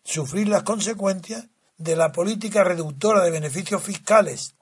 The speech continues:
ayudas fiscales, alojamiento y sobre todo vivienda social a los inmigrantes polacos. Esto es casi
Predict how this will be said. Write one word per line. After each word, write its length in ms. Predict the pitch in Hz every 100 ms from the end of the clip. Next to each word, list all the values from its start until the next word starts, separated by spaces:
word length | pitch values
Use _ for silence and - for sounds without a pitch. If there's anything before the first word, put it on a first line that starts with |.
| _ _ _
ayudas 440 | - 131 165 180 -
fiscales, 560 | 180 - 202 175 139 - -
alojamiento 800 | 147 143 - 143 175 196 143 147
y 80 |
sobre 240 | 131 131 135
todo 260 | 185 175
vivienda 540 | 135 147 151 190 196 202
social 720 | - 220 214 226 220 254 _ _ _ _ -
a 320 | 185 240 - -
los 420 | 156 143 - - _ _ _
inmigrantes 560 | 156 135 135 156 151 139
polacos. 480 | - 135 - - _ _ _ _
Esto 280 | 147 135 170
es 120 | -
casi 520 | 165 165 - 196